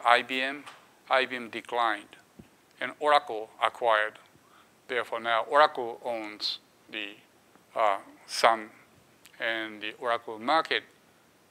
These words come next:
Spark and Solaris. The reason why he faced this challenge was Sun was the last company which said, "We will accommodate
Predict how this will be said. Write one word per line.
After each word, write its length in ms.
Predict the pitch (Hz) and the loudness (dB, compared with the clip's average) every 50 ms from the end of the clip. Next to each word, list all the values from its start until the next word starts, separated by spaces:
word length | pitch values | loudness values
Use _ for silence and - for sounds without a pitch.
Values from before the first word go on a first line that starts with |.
| _ _ _ _ _ _ | _ _ _ _ _ _
Spark 500 | - - - 147 127 120 117 - - - - | -16 -2 2 4 6 6 4 2 -4 -12 -12
and 180 | 135 117 113 107 | -12 -12 -10 -12
Solaris. 640 | - - 127 120 117 117 110 101 - - - - _ _ _ _ _ _ _ _ _ _ _ _ _ _ _ _ _ _ _ _ _ _ _ _ - - _ - - _ _ _ _ _ - | -10 -6 -2 -2 -2 -2 -2 -6 -12 -16 -16 -18 _ _ _ _ _ _ _ _ _ _ _ _ _ _ _ _ _ _ _ _ _ _ _ _ -16 -16 _ -20 -20 _ _ _ _ _ 0
The 120 | 139 131 | 0 0
reason 520 | 131 139 185 226 262 269 233 214 196 165 | 2 0 -2 -2 -2 -2 -4 -4 -4 -4
why 340 | 135 123 131 139 139 143 135 | -4 -2 2 4 4 4 4
he 300 | 113 - - 180 165 143 | 0 -2 -4 -4 -4 -4
faced 640 | 123 113 - - 165 165 151 131 - - - - 127 | -4 -6 -2 2 2 2 2 2 -2 -6 -10 -10 -10
this 260 | 120 131 123 - - - | -8 -8 -8 -8 -10 -6
challenge 480 | - - 147 135 139 135 117 104 - | 2 4 6 6 6 4 0 -4 -6
was 480 | 110 117 120 117 107 104 101 - - - - _ _ _ _ - _ _ _ _ _ _ _ _ _ | 2 6 6 6 6 6 2 -4 -10 -10 -14 _ _ _ _ -20 _ _ _ _ _ _ _ _ _
Sun 460 | - - - - 151 147 120 98 - - - - | -6 -2 4 4 4 4 4 -2 -10 -16 -20 -18
was 380 | - 117 117 113 110 110 104 104 | -6 0 2 2 2 2 0 -4
the 160 | 104 107 95 92 - - _ | -4 -4 -4 -4 -6 -14 _
last 720 | 117 117 117 131 151 175 202 220 214 - - - 170 151 | -12 -6 2 4 6 8 8 6 4 2 -2 -8 -8 -8
company 580 | - - 165 156 139 - 113 110 107 101 98 - _ _ _ _ _ _ _ _ _ _ _ _ - | -2 0 0 0 0 -4 -8 -8 -8 -14 -16 -20 _ _ _ _ _ _ _ _ _ _ _ _ -8
which 180 | 139 135 123 | -6 -6 -6
said, 500 | - - - 143 127 117 113 110 110 - - _ _ _ _ _ | -6 -2 2 4 4 4 4 2 -2 -12 -20 _ _ _ _ _
"We 240 | 123 123 135 143 156 | -10 -2 0 0 0
will 340 | 156 160 165 165 165 156 - _ _ - _ - | 0 0 0 -2 -2 -4 -6 _ _ -20 _ 0
accommodate 640 | 123 123 - - 143 131 127 117 110 107 101 107 | 0 0 4 6 4 4 6 0 -2 -2 -4 -4